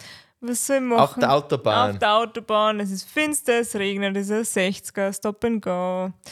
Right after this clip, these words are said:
Speaker 1: Ich schön abbremst, zack. Und pickt mir schon einer hinten drauf. So war das.
Speaker 2: Dann sind die Poli-, Polizei gekommen
Speaker 1: Mhm.
Speaker 2: und die haben gedacht, du bist auf Drogen
Speaker 1: Ja.
Speaker 2: oder was?
Speaker 1: Der hat mir so, das war voll witzig. Wir sind dann mitten auf der Autobahn gestanden. Es war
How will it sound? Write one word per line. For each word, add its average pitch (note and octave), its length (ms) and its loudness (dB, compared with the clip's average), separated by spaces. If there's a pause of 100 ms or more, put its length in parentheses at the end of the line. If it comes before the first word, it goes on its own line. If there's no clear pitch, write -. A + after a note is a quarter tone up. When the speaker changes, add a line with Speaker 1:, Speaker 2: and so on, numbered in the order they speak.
(280)
Speaker 1:
Ich A3 360 -2
schön G3+ 220 2
abbremst, F#3 680 -2
zack. F3+ 400 -2
Und G#3 400 -2 (320)
pickt - 260 -6
mir B3 120 0
schon A#3 100 -2
einer G#3+ 160 -2
hinten G#3+ 340 -8
drauf. F#3 280 -6 (640)
So G3 160 -12
war F#3 160 -6
das. G3 220 -12 (1000)
Speaker 2:
Dann B2 180 6
sind B2+ 160 2
die A#2+ 80 4
Poli-, B2+ 300 6
Polizei C3 680 4
gekommen D#3+ 500 2
Speaker 1:
Mhm. D3 60 2
Speaker 2:
und A#2+ 100 0
die B2 80 6
haben A#2+ 120 4
gedacht, A#2 420 2
du A#2+ 80 4
bist A2 220 2
auf G#2 420 2
Drogen D3 560 2
Speaker 1:
Ja. D3+ 80 4
Speaker 2:
oder D3+ 120 2
was? D3+ 200 -2 (240)
Speaker 1:
Der A3+ 140 0
hat A3 80 -2
mir G3+ 100 -8
so, A#3 260 -2 (360)
das G#3+ 200 -8
war A3+ 120 0
voll C#4+ 240 -2
witzig. C4+ 360 -8
Wir A#3 120 -2
sind A#3+ 200 0
dann A#3+ 180 -2
mitten D4 280 -6
auf B3+ 140 -2
der - 180 -2
Autobahn A3 480 -6
gestanden. G3 600 -6
Es A#3 180 -4
war F#3+ 360 -2